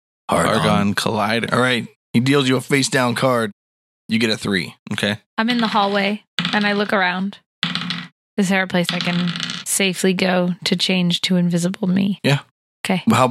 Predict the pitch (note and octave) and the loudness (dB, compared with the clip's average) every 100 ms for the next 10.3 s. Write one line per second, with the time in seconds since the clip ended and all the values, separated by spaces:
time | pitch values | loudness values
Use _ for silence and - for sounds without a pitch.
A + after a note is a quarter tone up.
0 | A#2+ A#2+ A#2 A2+ A2 A2 G#2+ G#2 - G#2 | 2 4 4 4 2 4 4 2 2 2
1 | G3 - A3+ B3+ A#3 A3+ D#4 D4 - G#3+ | 2 2 0 0 0 0 0 -2 0 2
2 | F3 B2 B2+ C3 A#2 A2 A2+ C3 D3+ A2+ | 4 4 4 4 2 2 2 2 0 0
3 | - G#2 G#2+ G#2+ E3+ G#2 F#2+ - B3 A3+ | -2 0 0 0 2 0 0 -2 -2 0
4 | G#3+ G#3+ G3+ G3+ - - A2+ A2 - A#2+ | 0 0 0 0 0 0 0 0 0 0
5 | C3+ C#3 C3 A2+ G#2 G2 G2 G2+ - - | 2 2 2 2 2 0 0 -4 -4 -2
6 | F2 - - - - _ - A#2+ A2+ G2+ | 0 0 -4 -6 -14 _ -2 0 2 2
7 | C3 C3 C#3 C#3 C3 B2 - C3 A#2 B2 | 2 4 2 2 2 0 -2 -2 0 -2
8 | - G#2 F#2 E2 A#3+ A#3 - G#3+ F#3+ - | 0 2 2 0 0 -2 -2 -2 -2 -4
9 | - _ _ _ _ _ A#2 B2 A#2+ - | -8 _ _ _ _ _ -6 -4 -2 2
10 | B2 G2 C2+ | 2 0 -4